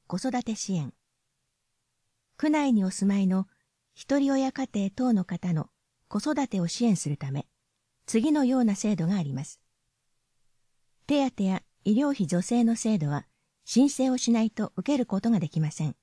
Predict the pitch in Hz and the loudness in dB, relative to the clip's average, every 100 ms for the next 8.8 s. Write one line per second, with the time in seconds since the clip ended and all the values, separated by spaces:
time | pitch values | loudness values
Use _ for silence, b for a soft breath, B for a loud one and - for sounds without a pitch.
0 | _ _ _ _ _ _ - 302 - 277 | _ _ _ _ _ _ -4 -4 -4 -2
1 | 254 214 185 - 190 247 262 247 254 247 | -2 0 0 0 -2 0 -2 0 -2 -2
2 | 185 156 143 185 208 202 - 190 190 180 | 0 0 0 -2 -2 -4 -2 -4 -4 -6
3 | 175 - _ _ _ _ _ _ _ - | -6 -8 _ _ _ _ _ _ _ 0
4 | 262 247 214 - 254 - 247 247 233 226 | 2 2 0 2 0 2 -2 -2 0 2
5 | 214 208 202 196 151 139 _ _ _ _ | 2 0 -2 -2 -4 -4 _ _ _ _
6 | _ 196 247 277 277 269 240 269 269 - | _ 2 2 4 4 2 0 -2 -4 -2
7 | 160 - 151 160 156 - 151 - _ _ | -4 -4 -6 -6 -6 -6 -8 -10 _ _
8 | _ _ _ _ - 208 214 208 | _ _ _ _ -4 -2 0 -2